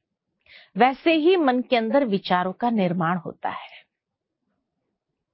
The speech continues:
ये भी कहा जाता है कि मनुष्य का मन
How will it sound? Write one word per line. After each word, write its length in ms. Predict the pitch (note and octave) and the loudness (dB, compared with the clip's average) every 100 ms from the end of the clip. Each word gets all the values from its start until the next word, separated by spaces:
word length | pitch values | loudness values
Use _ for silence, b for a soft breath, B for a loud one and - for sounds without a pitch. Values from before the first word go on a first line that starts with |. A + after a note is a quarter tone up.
| _ _ _ _ _ _ _ - | _ _ _ _ _ _ _ 0
ये 160 | A3 | 2
भी 160 | A#3+ C#4 | 4 2
कहा 300 | C4+ A#3+ B3+ | 2 0 0
जाता 360 | A#3 G#3+ - A3 | 0 -2 0 -2
है 160 | A3+ | -2
कि 160 | A#3+ A3 | -2 -2
मनुष्य 500 | G3 G#3 B3+ - A3 | 0 0 0 0 -2
का 220 | - G3 | 0 0
मन 380 | F3 G3 B3+ | 2 0 0